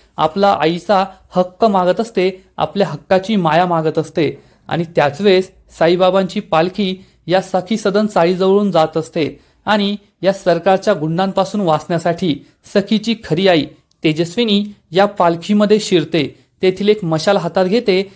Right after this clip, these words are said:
आणि या पालखीतील लोकांबरोबरच पालखीमध्ये चालू लागते. ती सरकारच्या गुंडांना चकवा देते. सरकारचे गुंड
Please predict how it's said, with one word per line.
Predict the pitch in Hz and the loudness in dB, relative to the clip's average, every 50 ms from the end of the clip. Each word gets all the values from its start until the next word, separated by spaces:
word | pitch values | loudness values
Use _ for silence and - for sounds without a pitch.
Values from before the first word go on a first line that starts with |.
| _ _ - | _ _ -8
आणि | 170 175 196 | -4 0 0
या | 208 | 0
पालखीतील | 208 - 170 175 170 - - 180 - 214 196 | 0 2 0 0 0 -2 -6 -6 -4 -4 -2
लोकांबरोबरच | 175 170 165 180 180 185 175 185 190 214 233 214 202 208 202 - _ _ _ _ - | -2 -2 0 0 -2 0 0 0 2 2 2 4 4 2 2 -4 _ _ _ _ -2
पालखीमध्ये | 170 170 175 175 - 226 214 214 208 226 220 | 0 0 0 -2 -4 -2 -2 0 0 0 0
चालू | 226 - 180 156 160 165 165 | 0 0 0 0 2 2 2
लागते. | 160 160 156 - 175 151 135 - - _ _ _ _ - | 2 0 0 -2 -4 -4 -4 -4 -8 _ _ _ _ -8
ती | - 247 | -8 -8
सरकारच्या | 240 - 220 208 196 - 220 214 208 214 233 | -2 0 0 0 2 2 0 0 2 0 -2
गुंडांना | 214 175 185 190 196 202 208 214 220 | -2 -2 -4 -2 -2 0 0 0 -2
चकवा | 214 - - 185 - - 185 180 | -2 -2 -4 -4 -2 0 0 2
देते. | 196 233 233 220 196 190 202 202 - _ _ _ - - | 2 2 2 2 0 0 0 -2 -10 _ _ _ -4 0
सरकारचे | 175 165 165 165 180 175 170 - 190 | 2 2 2 2 0 0 0 0 -2
गुंड | 175 220 247 233 202 | 0 0 0 2 4